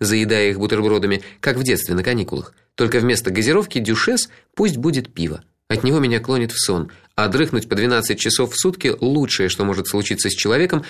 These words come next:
неспособным проспать все двадцать четыре, по крайней мере, если этот человек я. Но я никогда не провожу отпуск подобным образом. Дай я себе волю,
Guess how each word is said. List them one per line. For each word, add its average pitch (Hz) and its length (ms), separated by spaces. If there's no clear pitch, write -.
неспособным 120 680
проспать 139 360
все - 240
двадцать 101 380
четыре, - 420
по 104 100
крайней 104 280
мере, 139 260
если 95 260
этот - 300
человек 82 400
я. - 220
Но 104 140
я 107 260
никогда 113 520
не 139 120
провожу 104 480
отпуск 90 360
подобным 90 440
образом. 90 480
Дай 131 260
я 135 140
себе 120 300
волю, 107 400